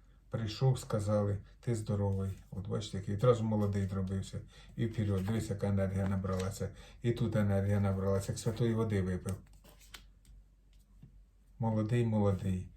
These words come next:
молодий. Кром молоді оточують. Тому що начальник сказав, і зр-, всі зробилися врачам. Ті закрили глаза, зробили важке рішення. Прийняти,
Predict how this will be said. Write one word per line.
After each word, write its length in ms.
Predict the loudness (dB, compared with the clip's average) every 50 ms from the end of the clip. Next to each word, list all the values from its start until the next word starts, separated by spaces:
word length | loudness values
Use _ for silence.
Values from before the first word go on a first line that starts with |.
| -10 -4
молодий. 680 | 0 2 2 4 2 2 0 0 0 -2 -2 -4 -8 -14 -20 -20 -16 -4
Кром 260 | 2 6 8 8 8
молоді 520 | 8 6 4 4 0 -2 0 0 0 0
оточують. 600 | 0 -2 -2 0 0 -2 -2 -2 -4 -4 -4 -4 -6 -14 -20 -20 -20 -20 -4
Тому 220 | 0 0 2 2 0
що 240 | 0 -2 -2 -2 -2 -4 -8 -16 -8 -2
начальник 540 | -2 0 0 4 4 4 4 4 0 -2 -4
сказав, 560 | 2 2 2 4 8 8 8 8 8 4 -2 -12 -20 -20 -20 -20 -20 -20 -20 -20 -20 -20 -20 -20 _ -20 _ -20 -20 -20 -20 -20 -10 -6
і 100 | -6 -4
зр-, 300 | -2 -2 -2 -2 -2 -4
всі 220 | -4 -4 -4 -2
зробилися 720 | 0 0 0 0 2 2 2 0 0 -2 -2 -2 -2 -4 -4 -8 -16 -20 -20 -20 -20 -20 -20 _ -20 _ -20 -20 -20 -20 -20 -20 -20 -20 -20 -20 -20 _ -16 -6
врачам. 560 | -2 0 2 2 0 0 0 0 2 2 0 -2 -6 -10 -12 -14 -20 -20 -20 -8
Ті 120 | -6 -4
закрили 460 | 0 0 0 0 2 0 2 2 2 0
глаза, 460 | 2 2 2 2 4 4 4 2 2 -4 -10 -18 -20 -20 _ _ -20 -20 -20 -20 -18 -8 -4
зробили 500 | -2 -2 0 0 0 2 2 0 -2 -4 -8 -16 -20 -20 -20 -16 -6
важке 340 | -4 -4 -4 -2 -2 0 2
рішення. 540 | 2 2 0 0 -2 -2 -2 -2 -2 -4 -6 -8 -12 -18 -20 -20 -20 -20 -8
Прийняти, 520 | -4 -2 0 2 4 4 4 4 2 -4